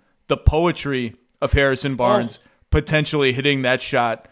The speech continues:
Speaker 1: would have been off the charts.
Speaker 2: I know.
Speaker 1: And I thought it was going in on T V. And if he had made it, I wanna live the alternate universe where he makes it
Speaker 2: <laughs>
Speaker 1: just because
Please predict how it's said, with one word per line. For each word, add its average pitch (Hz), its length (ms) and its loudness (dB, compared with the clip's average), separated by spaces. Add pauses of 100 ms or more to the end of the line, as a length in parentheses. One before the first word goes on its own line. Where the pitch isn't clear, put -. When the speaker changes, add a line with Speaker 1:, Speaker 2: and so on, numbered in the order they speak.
(300)
Speaker 1:
would 139 180 2
have 131 80 0
been 127 120 0
off 131 280 2
the 147 80 -2
charts. 123 520 -2
Speaker 2:
I 139 120 -12
know. 135 180 -8
Speaker 1:
And 135 160 -2
I 160 140 4
thought 208 220 4
it 190 40 2
was 165 160 -2
going 151 260 2
in 117 360 -4 (160)
on 135 160 0
T 139 220 -6
V. 120 320 -8 (460)
And 151 160 -2
if 131 180 -4
he 190 140 -6
had 233 160 2
made 143 280 -2
it, 117 180 -10 (460)
I 214 100 0
wanna 285 300 4
live 165 300 -2
the 156 100 -2
alternate 143 360 0
universe 135 420 -4
where 135 120 0
he 123 140 -4
makes 120 340 -4
it 226 320 0 (100)
Speaker 2:
<laughs> - 60 -20
Speaker 1:
just 170 460 2
because 143 760 0